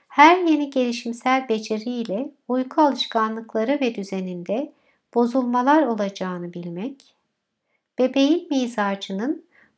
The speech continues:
uyku alışkanlıkları ve düzenine belirgin etkisi olduğunu bilmek, bebeğin içinde bulunduğu ortam şartlarının sıcak, gürültü, sigara içilen, kardeş varlığı gibi bebeğin uyku düzenine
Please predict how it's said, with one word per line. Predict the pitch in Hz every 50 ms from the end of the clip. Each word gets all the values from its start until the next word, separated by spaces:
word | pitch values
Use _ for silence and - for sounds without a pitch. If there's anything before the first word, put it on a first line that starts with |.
| _ _
uyku | - 254 262 269 269 269 - 381
alışkanlıkları | 339 285 269 - - - 233 220 220 226 233 233 - 233 226 233 269 269
ve | 269 262 254 -
düzenine | 220 208 214 - 214 202 202 196 190 190 208 262 277 -
belirgin | 240 233 226 240 240 240 240 - - 320 339
etkisi | 330 269 247 247 - - - - - 220
olduğunu | 202 196 185 185 185 180 180 175 175
bilmek, | 180 170 170 170 175 190 240 269 - _ _ _ _ _ _ _ _ _ _ _ _ _ _ _ _ _ _ _ _ -
bebeğin | 277 277 277 294 294 311 349 349 311
içinde | 269 277 - - 294 294 330 330 339
bulunduğu | 294 269 254 247 233 220 - 226
ortam | 208 214 220 226 226 - 247 240 240 233
şartlarının | - - 214 196 190 196 - - 190 185 180 175 175 175 196
sıcak, | 202 - - - 220 220 - 196 185 185 185 _
gürültü, | _ 214 208 202 214 208 208 - - 202
sigara | 190 - - 220 214 220 220 214 214
içilen, | 208 202 202 - - - 196 190 196 196
kardeş | - - 220 214 214 208 220 220 214 - -
varlığı | 196 190 190 196 185 185 185
gibi | 190 190 - - - - 185 233 254 - _ _ _ _ _ _ _ _ -
bebeğin | 254 254 254 262 262 269 302 302
uyku | 294 240 240 254 254 - - 311
düzenine | - 294 269 - 262 247 240 233 226 247 277